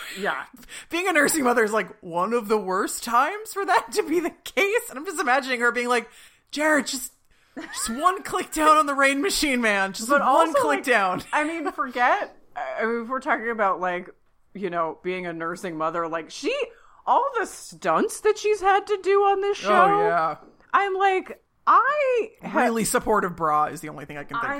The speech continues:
Speaker 1: of.
Speaker 2: mean, I, I guess, but I'm like, I couldn't do that now, and, like, my body hasn't been through a tenth of that. Like,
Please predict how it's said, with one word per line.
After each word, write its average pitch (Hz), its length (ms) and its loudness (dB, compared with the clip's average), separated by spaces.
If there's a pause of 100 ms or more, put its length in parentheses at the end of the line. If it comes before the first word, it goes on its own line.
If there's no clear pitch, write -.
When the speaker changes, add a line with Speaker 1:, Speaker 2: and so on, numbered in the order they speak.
Speaker 1:
of. 302 60 -2
Speaker 2:
mean, 277 100 -8
I, 220 140 -4 (160)
I 226 220 -4
guess, 196 680 -12
but 240 80 -8
I'm 240 220 -6
like, 240 200 -10
I 523 160 -6 (100)
couldn't 285 260 -4
do 240 220 -10
that 220 340 -8
now, 233 440 -6
and, 190 180 -10
like, 190 200 -10
my 190 200 -6
body 262 340 2
hasn't 185 400 -4
been 185 200 -8
through 175 380 -10
a 170 80 -6
tenth 240 540 -6
of 196 220 -6
that. 170 360 2
Like, 202 460 0